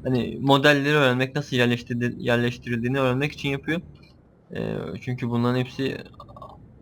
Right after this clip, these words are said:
e, ciddi bir zaman istiyor. E, hani böyle tamam, e, basit modelleri falan a-, ekliyorlar ama sonuçta,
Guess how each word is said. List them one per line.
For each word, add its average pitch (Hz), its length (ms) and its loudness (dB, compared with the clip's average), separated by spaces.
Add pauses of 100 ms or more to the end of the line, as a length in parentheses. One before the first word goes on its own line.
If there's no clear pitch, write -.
(640)
e, 110 340 -2
ciddi 117 480 0
bir 151 120 2
zaman 123 380 4
istiyor. 139 420 0 (680)
E, - 320 -16
hani 107 340 -4
böyle 107 320 0
tamam, 113 420 0
e, 104 240 -2
basit 110 340 -2
modelleri 110 460 2
falan 113 240 0
a-, - 140 -4
ekliyorlar 123 520 0
ama 156 220 0 (560)
sonuçta, 113 680 -2